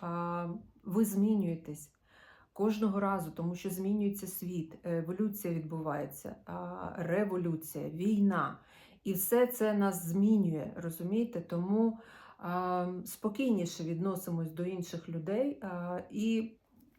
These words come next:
визнаємо, а, те, що вони мають право рухатися в своєму напрямку, а ми в своєму. Далі. Розхламлюємося, дівчата, від речей і токсичних людей. Займаємось спортом,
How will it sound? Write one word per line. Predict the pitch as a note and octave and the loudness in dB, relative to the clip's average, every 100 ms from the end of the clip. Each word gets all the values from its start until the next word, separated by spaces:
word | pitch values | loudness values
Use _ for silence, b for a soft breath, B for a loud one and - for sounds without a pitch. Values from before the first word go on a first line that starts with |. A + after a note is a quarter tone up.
| _ - | _ -6
визнаємо, | F3 F3 F#3+ G3+ C4+ C4+ F3 D#3+ - | -2 0 2 2 2 2 2 -2 -4
а, | E3+ E3 E3 - | -6 -4 -4 -2
те, | A3+ | -2
що | A3+ - F#3+ | -2 -6 -2
вони | E3+ F#3+ A3 | 0 2 4
мають | F#3+ G#3+ A3 G3 - | 4 2 2 0 -6
право | - F3 G#3 D#3+ - - | -4 0 0 0 -6 -8
рухатися | F3 F3 F3 E3 E3 - D#3+ | -6 -4 -4 -6 -8 -8 -10
в | |
своєму | - E3+ G#3 C4 | -6 -2 0 2
напрямку, | G#3 F3 - D3 D3+ - | 2 0 -4 -8 -8 -8
а | C#3 | -6
ми | E3 G3+ | -2 -4
в | |
своєму. | G3+ F3 E3+ D3+ C3+ - _ _ _ B B B B B B B B | -4 -6 -4 -4 -8 -14 _ _ _ B B B B B B B B
Далі. | D#3+ A3 G#3+ D#3 D#3 - _ - | 4 6 8 4 0 -8 _ -2
Розхламлюємося, | F#3 C4 C4 - C4 C#4 G3+ F3 D3 D3 D3+ - - - - | 6 6 4 2 4 4 4 4 2 -2 -8 -10 -12 -12 -8
дівчата, | E3 E3+ - E3 - - - - | -4 -2 -2 -4 -4 -12 -16 -10
від | G3+ F3+ F#3+ | -2 0 4
речей | G#3+ G#3+ - D4 | 4 4 0 0
і | C#4 | 0
токсичних | G3+ F3+ - - A3 - G3 G3 | -2 -4 -6 -6 -6 -4 -6 -4
людей. | F3+ F3 D3+ - - _ B B B | -4 -2 -4 -6 -14 _ B B B
Займаємось | E3+ G3 G#3 A3 C#4 D4+ C4+ C4+ | 2 6 6 6 6 4 2 0
спортом, | - - G#3+ F3+ F3 F3+ F#3+ | -4 2 4 4 0 -4 -6